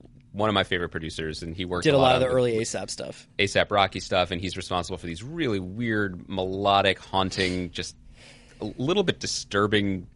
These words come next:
Speaker 1: sonic washes.
Speaker 2: Yeah.
Speaker 1: It, it, uh, never, like, you know, ten years ago would never, I don't know who would have thought to rap over them, but they actually work really well in this context.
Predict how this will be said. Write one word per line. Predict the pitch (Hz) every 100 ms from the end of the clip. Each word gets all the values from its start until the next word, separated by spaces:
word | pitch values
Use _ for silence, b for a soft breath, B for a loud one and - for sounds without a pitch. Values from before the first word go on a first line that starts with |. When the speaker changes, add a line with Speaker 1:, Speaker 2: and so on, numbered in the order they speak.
| _
Speaker 1:
sonic | - - 98 98 92
washes. | 90 85 98 - 76 - -
Speaker 2:
Yeah. | - 131 110
Speaker 1:
It, | 101 120
it, | 117
uh, | 117
never, | 123 135 143
like, | 127 127
you |
know, | 117
ten | 101 151 135
years | 127
ago | 113 95
would | 98
never, | 98 98 95 87 - -
I | 113
don't | 120
know | 113
who | 104 104
would | 98
have | -
thought | 85 -
to | 85
rap | 82
over | - 67
them, | 58 - -
but | 80 - - _ -
they | 80
actually | 69 - 82
work | 73 92
really | 101
well | 131 165
in |
this | 95
context. | - 78 80 78 -